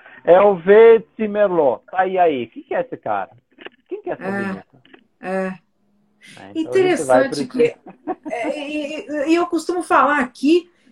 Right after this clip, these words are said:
Speaker 2: que eu acho, pri-, principalmente pra, pra mulher, a gente é muito observadora, mulher gosta muito de, de, de embalagem, de rótulo, de cara das coisas. Eu tô,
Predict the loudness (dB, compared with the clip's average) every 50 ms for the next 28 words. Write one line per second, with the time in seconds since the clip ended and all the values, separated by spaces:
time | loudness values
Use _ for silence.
0 | _ _ -6 -2 2 2 4 4 2 0 -2 -4 -8 -10 -12 -18 -18 -18 -18 -18
1 | _ -12 -12 -12 -12 _ _ -8 -8 -8 -8 -8 -12 -12 -12 -12 -14 _ -4 -2
2 | -2 -2 -2 _ -8 -6 -4 -4 -4 -4 -6 -8 -8 -6 -4 -4 -2 -4 -4 -4
3 | -6 -6 -6 -6 -6 -6 -8 -8 -8 -8 -10 -10 -10 -6 -6 -4 -2 -2 -4 -2
4 | -2 2 2 2 2 0 -4 -8 -14 _ _ _ _ -20 -10 -8 -4 -2 0 -2
5 | 0 0 -2 -2 -2 -6 -8 -8 -8 -10 -10 -14 -10 -10 -10 -12 _ _ _ _
6 | _ -16 -10 -10 -8 -6 0 2 2 2 4 2 2 2 2 0 -4 -6 -6 -6
7 | -6 -6 -6 -6 -8 -8 -10 -12 -12 -12 -14 -16 -16 -18 -16 -10 -8 -6 -4 -4
8 | -6 -6 -8 -12 -12 -12 -16 -16 _ _ -6 -4 -2 -2 0 -2 -4 -6 -8 -12
9 | -14 -18 -12 -8 -6 -6 -6 -8 -10 _ _ _ -20 -18 -16 -12 -12 -12